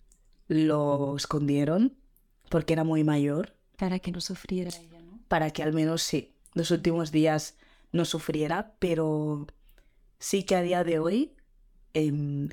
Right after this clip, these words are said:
Speaker 1: creo que tendría una conversación con ella. Y la he tenido, mm, me encanta hablar sola, entonces la he
Speaker 2: Entiendo.
Speaker 1: tenido, <laughs> la, la tengo una, tengo una foto en, en mi casa y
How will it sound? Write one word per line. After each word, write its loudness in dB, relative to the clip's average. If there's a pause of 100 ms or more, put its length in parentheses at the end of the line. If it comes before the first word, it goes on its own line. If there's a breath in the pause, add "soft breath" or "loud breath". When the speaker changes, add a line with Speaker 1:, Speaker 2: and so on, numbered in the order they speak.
(120)
Speaker 1:
creo 0 (420)
que 2
tendría 2
una 2
conversación -2
con 0
ella. -2 (1080)
Y 4
la 4
he 0
tenido, 0 (240)
mm, 0
me 4
encanta 0
hablar 0
sola, -2
entonces 0 (220 loud breath)
la 2
he 0
Speaker 2:
Entiendo. 0
Speaker 1:
tenido, 2
<laughs> -2
la, 6
la 4
tengo 0
una, 2
tengo 0
una 2
foto -2
en, -2
en -2
mi 0
casa 2
y -2